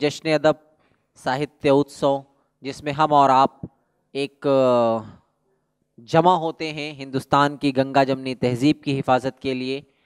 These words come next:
अपने कल्चर की हिफाजत के लिए, और जो हिंदुस्तानी सकाफ़त है उसकी बका के लिए हम और आप, आ,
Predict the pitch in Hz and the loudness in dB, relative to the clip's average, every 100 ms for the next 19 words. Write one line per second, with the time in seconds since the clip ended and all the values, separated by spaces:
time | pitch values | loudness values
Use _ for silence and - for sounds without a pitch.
0 | _ - 123 - 135 131 123 120 - 151 | _ -4 -4 -4 -6 -4 -4 -2 6 6
1 | 170 156 143 143 135 135 127 131 - 127 | 6 0 0 -6 0 0 0 -6 -4 -4
2 | 120 123 139 _ _ _ - 120 123 123 | -2 -4 -4 _ _ _ -2 0 2 2
3 | 117 117 135 127 139 135 - 135 139 143 | -2 -2 -2 -2 -6 -10 -4 -2 -2 -4
4 | - 127 135 139 156 - 123 117 - _ | -2 4 6 6 4 2 -2 -2 -6 _
5 | - 120 - 123 107 131 - 160 - 135 | -6 -4 -2 -4 2 2 6 4 4 -4
6 | 123 123 127 _ _ _ 156 156 143 131 | -2 -4 -6 _ _ _ -14 -10 -10 -8
7 | 131 131 _ _ _ _ _ _ _ _ | -10 -12 _ _ _ _ _ _ _ _
8 | _ _ 120 120 120 113 | _ _ -8 -6 -6 -6